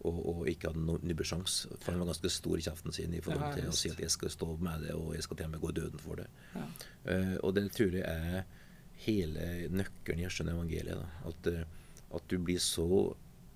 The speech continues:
Speaker 1: grepet av Jesus og skjønner hvor sterk evangeliet er,
Speaker 2: Mm.
Speaker 1: at uansett hva du har med deg i bagasjen, uansett hva du har opplevd, uansett, eh,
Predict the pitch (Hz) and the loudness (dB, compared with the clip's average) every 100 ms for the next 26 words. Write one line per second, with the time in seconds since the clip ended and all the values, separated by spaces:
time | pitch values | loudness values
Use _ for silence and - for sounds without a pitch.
0 | - 92 87 95 98 80 - 87 87 80 | -14 -2 2 6 4 2 -2 -4 -2 -2
1 | - 92 90 - - 87 78 82 85 - | -2 -2 0 0 2 2 0 0 0 0
2 | - 85 - - 82 85 85 80 82 85 | -4 -4 -4 -4 -2 -2 -2 -2 -2 -2
3 | 90 95 - 151 131 131 87 - - - | -4 -6 -4 -2 -2 -2 -4 -4 -6 2
4 | 95 92 - 92 - 90 85 82 82 78 | 6 6 4 -2 0 0 2 2 2 -2
5 | 82 82 82 - - 123 - 90 92 - | -2 -2 -2 -4 -6 -4 -2 0 -2 -2
6 | - 85 85 87 - 87 92 95 - - | 0 0 0 -2 -2 0 0 -2 -8 -16
7 | - - 87 90 90 80 - 87 87 87 | -16 -4 0 2 2 0 4 4 4 2